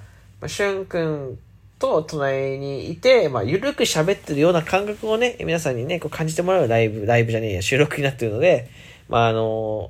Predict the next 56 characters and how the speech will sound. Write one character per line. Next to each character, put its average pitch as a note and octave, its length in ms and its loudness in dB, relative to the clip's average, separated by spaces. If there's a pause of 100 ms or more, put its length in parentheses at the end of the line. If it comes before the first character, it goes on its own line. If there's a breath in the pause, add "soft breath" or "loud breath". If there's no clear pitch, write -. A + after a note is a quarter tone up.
(140)
な C3 120 -8
ん A#2+ 40 -8
か、 G#2+ 340 0 (1400)
キ - 140 -8
レ A#3 220 6
が D#3+ 100 6
あ A#2 60 2
る G#2+ 80 -2
ト A2+ 240 2
ー F#2+ 60 -6
ク - 60 -10
と - 140 -14
か、 D3 400 2 (460 loud breath)
え F2 1040 -6
ー、 - 20 -20
番 C3+ 160 -2
組 D#3 160 0
ら D#3 80 4
し D3+ 160 -2
い G#2+ 40 0
番 G#2+ 200 -6
組 G#2+ 140 -6
の G2 100 -2
収 G#2+ 160 -4
録 A2 220 -4
ト A#2+ 180 -2
ー A2+ 340 -2
ク - 40 -
を E3+ 180 4
期 E3 100 -4
待 D3 200 2
し - 60 -4
て - 60 0
い D3+ 40 6
る C#3 80 0
方 D3+ 180 2
は C3+ 60 6
で C#3+ 80 0
す - 100 -10
ね、 D#3 180 2 (280 loud breath)
え G2 640 -2
ー、 - 0 -
一 E3 100 -4
切 G3+ 380 2
そ C3 200 0
ん A2+ 40 -2
な G#2+ 100 -2
流 A2 120 -2
れ A#2 60 0
は F#2+ 160 0
ご G2 140 -4
ざ A#2 100 0
い A2+ 60 2
ま A2+ 140 -6
せ A#2+ 160 -2
ん。 G#2 100 -8